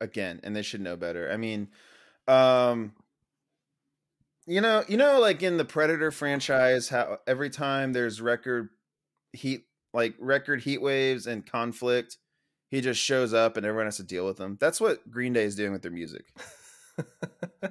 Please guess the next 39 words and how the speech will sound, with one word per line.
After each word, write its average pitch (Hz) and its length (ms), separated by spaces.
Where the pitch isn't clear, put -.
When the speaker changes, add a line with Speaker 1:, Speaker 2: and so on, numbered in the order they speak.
Speaker 1:
Every 185 300
fucking 175 380
couple 156 320
years, 127 580
there's 120 160
another 123 280
heat 127 280
wave 117 400
and 104 100
then 104 140
some 104 220
fucking 98 720
overseas 113 560
conflict. 95 880
Some, 104 360
you 107 120
know, 85 240
whether 127 320
it 127 60
was, 117 320
Speaker 2:
Yeah. 110 80
Speaker 1:
uh, 101 360
the 101 80
war 131 240
in 131 60
the 123 60
Middle 117 260
East, 123 560
well, 98 240
you 98 120
know, - 80
<laughs> - 140
the 117 80
one 117 240
that 101 140
we 107 140
started, 90 460
but, 101 240
um, 113 560